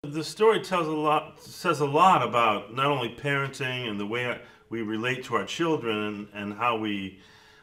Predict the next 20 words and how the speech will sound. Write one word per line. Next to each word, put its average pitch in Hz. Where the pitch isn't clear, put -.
I 113
think, 98
at 95
times 107
over-supervise 113
our 90
children. 87
Uh, 95
it 110
also 135
says 101
things 107
about 95
gender, 101
you 98
know, 101
like, 92
"Oh, 113
the 107
women," 104